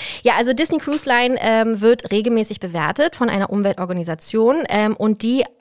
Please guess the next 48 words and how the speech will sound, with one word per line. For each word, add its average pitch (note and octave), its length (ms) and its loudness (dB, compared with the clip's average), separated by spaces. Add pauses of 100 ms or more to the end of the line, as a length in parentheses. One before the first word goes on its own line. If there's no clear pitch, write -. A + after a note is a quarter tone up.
(160)
haben A3+ 320 2
in G#3+ 280 0
den G3+ 120 0
letzten G3+ 340 -2
Jahren F#3 380 -2
der F#3 220 0
Disney G3 260 -4
Cruise - 320 -6
Line F#3+ 120 -2
immer G3 120 -2
eine F3+ 240 -4
eins E3 300 -6
minus F#3 360 -4
gegeben. B3 460 -2 (420)
Zweitausendzweiundzwanzig A#3+ 1080 0
haben G#3 240 2
sie G3+ 200 -4 (100)
aber G3 580 2
eine F#3+ 280 0
drei A3+ 520 2
statt A#3+ 240 2
einer A3 120 0
zwei G#3+ 280 0
bekommen. A3+ 560 -2
Oh, D#4+ 200 4 (120)
das A3+ 160 -4
muss A3+ 140 2
ich G#3 120 -4
ehrlicherweise G3+ 460 2
auch G#3 80 0
dazu G3 280 -6
sagen. F3+ 460 -2
Ähm, G3+ 480 2 (100)
aber A#3 380 2
sie A#3 60 -6
sind G#3 200 -6
immer A#3 200 0
noch A3+ 160 0
einer G#3+ 240 -2
der F#3+ 320 -2
am F#3 140 -4
besten A3 520 -2
bewertesten F#3 560 -4
Kreuzfahrtlinien F#3 680 -6
der F3 280 -6
Welt. D#3+ 260 -6
Also E3+ 160 -6
dort F3 200 -4